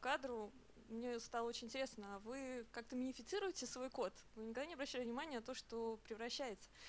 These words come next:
Ведь если взять вот этот код сейчас и разложить, и каждому этому элементу назначить этот несчастный фонд family, вы представляете, насколько больше будет занимать вес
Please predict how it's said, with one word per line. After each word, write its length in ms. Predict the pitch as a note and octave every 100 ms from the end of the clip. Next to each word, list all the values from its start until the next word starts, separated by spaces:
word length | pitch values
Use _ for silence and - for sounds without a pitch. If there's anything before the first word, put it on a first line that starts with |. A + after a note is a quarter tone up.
| -
Ведь 140 | G3+ E4
если 180 | F4+
взять 240 | C#4+ C4+ C4+
вот 120 | A#3
этот 200 | F4+ C#4
код 200 | A3+ G#3
сейчас 340 | - A3+ G#3+
и 40 | C4
разложить, 460 | C4+ B3 G3 G3
и 60 | -
каждому 420 | C4 D#4+ C4+ B3+
этому 300 | B3+ C4 B3
элементу 360 | B3 G#3+ G3 G#3
назначить 440 | G3 G#3+ B3+ A#3+
этот 120 | B3 A#3
несчастный 440 | A#3 A3 C#4 C4
фонд 300 | A3+ B3 A#3
family, 320 | B3 C4 G#3+ - - -
вы 80 | A3
представляете, 480 | C4 B3+ E4+ - C4
насколько 360 | B3+ D4+ -
больше 480 | G#3+ C4 F#4+ - G#3+ - - -
будет 260 | A3 B3 B3
занимать 540 | A#3 A#3+ B3 E4 - -
вес 400 | G3+ G#3+ C#4 -